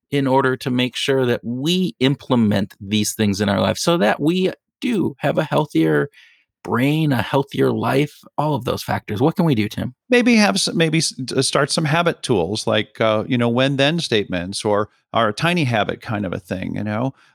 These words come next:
Speaker 2: Uh, maybe just get started with something as simple as, uh,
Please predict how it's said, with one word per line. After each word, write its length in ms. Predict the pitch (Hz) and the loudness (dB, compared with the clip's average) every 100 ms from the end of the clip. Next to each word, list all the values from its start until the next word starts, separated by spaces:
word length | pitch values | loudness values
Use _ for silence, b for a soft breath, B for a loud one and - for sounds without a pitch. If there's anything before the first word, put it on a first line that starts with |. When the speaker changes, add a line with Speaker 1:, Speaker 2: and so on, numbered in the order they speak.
| b | b
Speaker 2:
Uh, 240 | 120 120 101 | 0 0 -2
maybe 300 | 110 135 160 | -2 -2 0
just 300 | 175 165 - | -2 -2 -2
get 180 | 151 | -2
started 360 | - - 151 170 | 0 0 0 0
with 180 | 151 135 | 0 0
something 400 | 143 139 151 143 | -2 -2 -2 0
as 100 | 131 | 0
simple 400 | 147 135 143 139 | -2 0 0 2
as, 300 | 131 127 - b b b - | 2 0 -2 b b b -6
uh, 280 | 127 120 | -2 0